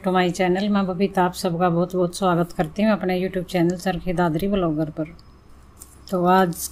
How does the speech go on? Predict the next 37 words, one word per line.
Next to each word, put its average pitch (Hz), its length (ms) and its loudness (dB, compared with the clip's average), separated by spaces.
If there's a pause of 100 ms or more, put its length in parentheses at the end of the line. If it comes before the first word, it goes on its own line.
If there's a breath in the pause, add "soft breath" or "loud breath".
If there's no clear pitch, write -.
के 196 100 6
vlog 185 340 4
की 180 120 -2
शुरुआत 180 460 4
कर 180 80 4
रही 170 100 2
हूँ 175 100 4
मैं 175 140 4
सुबह 175 360 0
सुबह 185 460 2 (400)
साढ़े 190 380 4
सात 170 360 0
बजे 180 280 0
से 190 260 -2 (300)
और 170 300 0 (220)
हरियाणा 180 440 6
roadways 175 500 2
की 226 160 -2
बस 208 300 4
से। 143 200 -6 (1000 loud breath)
तो 175 80 0
आप 165 100 0
सोच 185 280 0
रहे 185 120 2
होंगे 175 180 4
कि 175 100 -2
सुबह 185 300 2
सुबह 180 300 0 (120)
बस, 185 180 2 (1000)
तो 160 320 -2 (720)
वो 196 140 2
मैंने 196 200 6
आपको 190 200 4
बताया 185 360 4
था 190 140 2
कि 185 140 -2
मैं 185 420 0